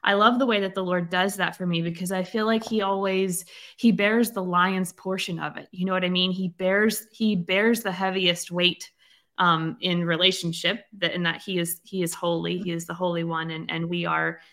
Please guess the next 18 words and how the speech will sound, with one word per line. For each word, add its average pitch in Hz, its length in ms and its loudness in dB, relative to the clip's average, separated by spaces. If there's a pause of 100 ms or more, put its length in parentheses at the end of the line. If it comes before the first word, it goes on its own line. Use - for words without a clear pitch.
(160)
you 180 100 -4
know, 165 140 0
we 170 160 0
are 165 80 0
his 165 260 -8
children, 180 300 -2
but 175 140 -10
he 202 180 -6
bears 220 380 -4
that - 260 -4
weight 175 420 0 (380)
and 170 400 4 (120)
the 196 140 -2
freedom 233 500 2
that 170 180 0
that 170 200 4
opens 175 340 -2
up, 160 280 2